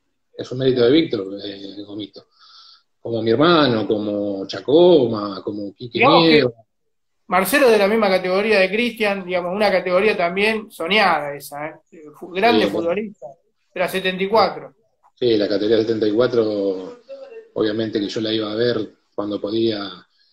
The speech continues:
Speaker 1: Y bueno, mi hermano era el diez, y en esa época, Cristian, cuando eran chicos, salieron campeones, era más el nueve. Cristian empezó de nueve, era el nue-, el goleador, el nueve. Y mi hermano era el que le asistía, el que metía la, la zurdita, y tenían un equipazo. Tenían la setenta y cuatro con Jesús también. Jesús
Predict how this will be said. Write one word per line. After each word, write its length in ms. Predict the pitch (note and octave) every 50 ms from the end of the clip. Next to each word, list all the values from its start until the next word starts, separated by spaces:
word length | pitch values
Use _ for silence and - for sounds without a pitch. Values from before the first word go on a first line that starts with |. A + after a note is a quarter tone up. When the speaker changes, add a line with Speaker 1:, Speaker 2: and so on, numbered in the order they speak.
| _ _ _ _ _ _ _ _ -
Speaker 1:
Y 100 | G#2+ G#2
bueno, 200 | A#2 A2 G2+ -
mi 80 | - G#2
hermano 300 | F#2 A#2 C3 C3+ C3+ B2+
era 120 | A#2+ A#2
el 140 | A#2 A#2 A#2
diez, 360 | C3 C#3+ D3+ E3 D#3+ - -
y 100 | - A#2+
en 80 | A#2 C3
esa 220 | D3 C#3 - C#3+
época, 320 | D#3 D#3+ - D3 - C#3 B2+
Cristian, 380 | D3 D3+ F3 E3+ - E3 D3
cuando 160 | C3 B2 B2+ C3+ C#3+
eran 160 | C#3 C#3+ C3+
chicos, 460 | - D3+ D3+ D#3 C#3+ - B2 G#2 - -
salieron 260 | A#2 A#2+ B2+ B2+ B2
campeones, 480 | B2 B2 A#2+ B2+ D3+ D#3+ D3+ C3+ -
era 160 | C#3 B2 B2+ B2
más 260 | B2+ C3+ C3+ - -
el 120 | A#2+ B2 C3
nueve. 400 | D3+ D#3+ C#3 G#2 G2 F#2+ - - _ _ _ _ _ _ _ _ _ _ _ _
Cristian 320 | - B2 C3+ C#3 C#3 D3 C#3+
empezó 380 | B2+ A#2+ B2 A#2 - C#3 C3
de 80 | C3 B2+
nueve, 500 | C3+ D3 D3 B2 G#2+ G2 F#2+ F#2 - _ _ -
era 200 | - B2 B2+ A#2
el 80 | B2
nue-, 100 | C3+ C#3
el 120 | B2 B2+ A#2+
goleador, 500 | B2 B2 B2 C3 C#3 C3 A2+ G2 G2 G2+
el 80 | A2
nueve. 300 | B2 B2 G#2+ G2 G2+ G2
Y 40 | G#2
mi 80 | A2 A2+
hermano 300 | A#2 B2 D3 D#3 D#3+ D#3
era 120 | D3+ C#3+
el 60 | B2+
que 80 | A#2+ A#2
le 80 | A#2
asistía, 580 | A2 - - A2 - - - D3 D3 D#3 D#3 C#3+
el 60 | C#3
que 80 | C3 A#2
metía 260 | A#2 A#2 A#2+ - A#2+
la, 220 | A#2+ A#2+ A2 - _ _
la 100 | - -
zurdita, 680 | - - C3+ C3 C#3 D#3 D#3+ D#3+ D#3+ D#3+ - D#3+ D#3+ - - - - - - - - - - _ _ _ _ _
y 80 | - A#2
tenían 300 | - A#2 A#2+ C3+ C#3+ C3+
un 60 | B2 A#2
equipazo. 680 | A2+ G#2+ G#2+ - D3 C3 A2 G2 - - - - - G#2+
Tenían 280 | - A#2+ A#2 A2+ G#2+
la 80 | G#2+ F#2+
setenta 300 | - - G#2+ G#2 G#2 G#2+
y 40 | G#2
cuatro 280 | B2 B2+ A2+ A2+ G2
con 120 | G2+ G2+ G2
Jesús 300 | - G2+ - - B2+ B2
también. 600 | - G2+ G#2 A#2 B2+ C3 C3+ C#3 C3 B2 B2 A2
Jesús 420 | - A#2 A2 - - C3+ B2+ B2+